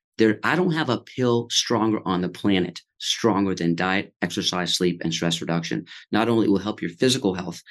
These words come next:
but actually it helps your sexual health as well. And fatigue, poor sleep, is one of the reasons why many patients don't engage sexual activity. P-, poor sleep, increased fatigue,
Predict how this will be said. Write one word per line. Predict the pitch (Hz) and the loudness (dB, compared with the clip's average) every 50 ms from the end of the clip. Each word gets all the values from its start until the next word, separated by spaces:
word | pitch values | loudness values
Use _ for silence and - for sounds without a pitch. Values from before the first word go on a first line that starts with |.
| - - _ | -20 -10 _
but | - - - - | -6 -6 -6 -6
actually | - - - - - 113 101 | -8 -4 -4 -2 0 0 -2
it | 92 | -2
helps | 101 110 - - | -4 -8 -6 -4
your | 117 104 | -4 -4
sexual | - - 101 - - - 98 | -2 -4 -4 -4 -4 -4 -4
health | 85 85 87 85 - | -2 -4 -4 -6 -6
as | - 87 98 | -6 -4 -2
well. | 107 120 117 87 - - - _ - - - - - _ - | 0 0 0 -2 -2 -6 -12 _ -20 -20 -20 -20 -20 _ 0
And | 95 98 98 95 95 - - - | 4 4 4 4 2 0 -8 -20
fatigue, | - - 113 107 - - - 214 180 107 85 82 82 - - _ _ _ _ _ _ - | -6 -2 -2 0 0 0 0 2 4 4 4 2 0 -6 -14 _ _ _ _ _ _ -2
poor | - - 147 147 139 | 2 4 4 4 4
sleep, | 135 - - 160 160 131 101 87 87 - - - - - _ - | 2 0 0 2 4 4 4 2 -2 -6 -16 -20 -20 -12 _ -4
is | 107 107 | -4 0
one | 110 120 127 | 2 2 4
of | 135 | 4
the | 127 107 | 2 2
reasons | 98 98 95 90 107 104 104 | 2 0 0 0 -2 -2 -2
why | 101 92 98 95 | -4 -2 -2 2
many | 92 95 104 110 143 151 | 4 4 4 6 4 2
patients | - - - - 82 - 80 - - - - - - - _ - | 2 -2 -8 -12 -6 -2 -2 0 0 0 -2 -6 -8 -20 _ 0
don't | 104 95 - - | 0 2 4 4
engage | 101 87 80 82 85 82 - - | 4 4 4 2 0 0 -2 -2
sexual | - 85 82 - 90 87 | -4 -4 -4 -4 -6 -4
activity. | 90 - 131 98 82 73 - - _ _ _ _ _ _ _ - | -2 -2 -2 -2 -2 -4 -6 -8 _ _ _ _ _ _ _ -8
P-, | - - 95 95 - | -4 -2 -2 -4 -2
poor | - 107 110 - | 0 0 2 2
sleep, | - - - 117 117 120 120 - _ _ _ _ _ _ | 2 0 0 2 0 0 -2 -4 _ _ _ _ _ _
increased | - 107 110 107 - 131 123 - - | 2 2 4 2 2 -2 -2 -4 -4
fatigue, | - - - 98 92 92 90 90 | -4 -2 0 2 2 2 0 -2